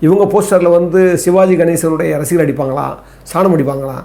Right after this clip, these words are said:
அதே மாதிரி நானே பார்த்துருக்குறேன், எங்க ஊர்ல பெரிய ச-, சண்டையெல்லாம் நடந்திருக்குது. அதே மாதிரி எம் ஜி ஆருடைய இதுல வந்து, அஹ், அவங்க அடிக்கிற மாதிரி திரு சிவாஜி கணேசனுடைய இதுல இவங்க சி-, அஹ்,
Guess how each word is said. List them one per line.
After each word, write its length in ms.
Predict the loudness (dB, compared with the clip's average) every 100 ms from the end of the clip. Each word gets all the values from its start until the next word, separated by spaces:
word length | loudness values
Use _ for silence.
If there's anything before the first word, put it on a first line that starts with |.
| -18 -20 -6
அதே 200 | 2 2
மாதிரி 260 | 4 2
நானே 280 | 2 4 2
பார்த்துருக்குறேன், 440 | 2 0 0 0 0
எங்க 140 | 2
ஊர்ல 200 | 2 0
பெரிய 280 | 0 -2 -2
ச-, 240 | -2 -4 -2
சண்டையெல்லாம் 300 | 0 2 2
நடந்திருக்குது. 380 | 0 -4 -8 -16 -20 -20 -20 -2
அதே 200 | 0 2
மாதிரி 280 | 2 2
எம் 120 | 2 2
ஜி 100 | 2
ஆருடைய 340 | 4 2 4
இதுல 120 | 4
வந்து, 440 | 2 4 2 2 -8 -18 -6
அஹ், 40 |
அவங்க 300 | -2 0 2
அடிக்கிற 240 | 2 2 2
மாதிரி 360 | 2 0 -2
திரு 260 | 0 2 2
சிவாஜி 300 | 2 2 4
கணேசனுடைய 320 | 2 2 2
இதுல 120 | 2
இவங்க 540 | 2 2 2 2 -2 -6
சி-, 340 | -6 -6 -8 -14 -20 -10
அஹ், 420 | -8 -6 -6 -8